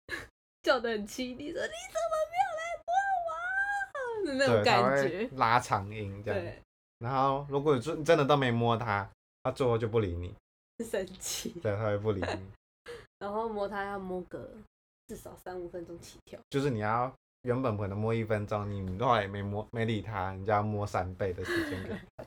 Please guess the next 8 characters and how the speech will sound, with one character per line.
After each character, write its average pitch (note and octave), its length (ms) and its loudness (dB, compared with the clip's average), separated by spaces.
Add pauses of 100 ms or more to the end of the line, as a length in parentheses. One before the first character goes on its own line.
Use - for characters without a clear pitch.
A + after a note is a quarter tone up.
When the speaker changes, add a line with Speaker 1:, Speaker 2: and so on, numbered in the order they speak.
(140)
Speaker 2:
<laughs> - 1080 -18
对， F#2 180 -8 (600)
然 G2+ 100 -8
后 A2 320 0 (1600)
还 G#2+ 80 -2
有 G2+ 80 0
什 G2+ 100 -4
么？ E2+ 160 -2